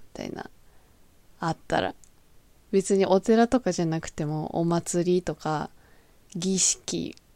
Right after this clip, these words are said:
的なこととか、そういう何か情報があれば、ぜひ教えてください。<laughs> だからね、そういうことをね、この一年はずっと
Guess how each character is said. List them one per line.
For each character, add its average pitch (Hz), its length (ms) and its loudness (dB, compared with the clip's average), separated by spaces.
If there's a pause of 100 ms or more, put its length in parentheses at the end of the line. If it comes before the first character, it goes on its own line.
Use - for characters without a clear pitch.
的 156 340 -6
な 156 100 -4
こ 160 160 -6
と 165 140 -8
と - 160 -8
か、 - 240 -2 (1200)
そ 170 300 -4
う 170 80 0
い 165 540 -2
う - 40 -8 (380)
何 165 280 -2
か - 220 -4
情 175 240 2
報 175 220 2
が 160 140 2
あ 170 60 2
れ 165 120 0
ば、 - 160 -4 (460)
ぜ 160 120 -4
ひ - 240 -6 (240)
教 156 60 -4 (160)
え 156 100 -4
て - 100 -12
く - 100 -6
だ 147 80 -8
さ - 180 0
い。 - 80 -10 (520)
<laughs> - 1400 -4
だ 220 120 6
か 196 120 4
ら 170 120 2
ね、 170 160 0
そ 277 360 2
う 302 60 6
い 294 180 6
う 277 60 2
こ 285 180 4
と 262 260 4
を 180 60 4
ね、 160 460 -2 (180)
こ - 140 -6
の 170 120 0
一 170 280 -2
年 160 240 0
は - 320 -2
ず 160 120 -6
っ 151 140 -8
と 160 360 -2